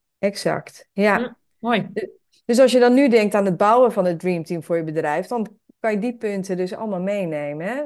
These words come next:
Speaker 1: Eh, en daardoor kan je ook flexibel zijn. Dus denk niet alleen aan vandaag, maar ook aan morgen.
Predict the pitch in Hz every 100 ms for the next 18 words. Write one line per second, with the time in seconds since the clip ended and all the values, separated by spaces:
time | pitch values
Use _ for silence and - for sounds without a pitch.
0 | 269 - 180 180 - 196 220 247 202 185
1 | 175 180 - 165 - 220 175 160 151 143
2 | 143 143 _ _ _ _ _ - 185 -
3 | - 190 196 190 175 170 170 - 165 180
4 | 180 175 165 95 165 165 165 190 247 277
5 | 311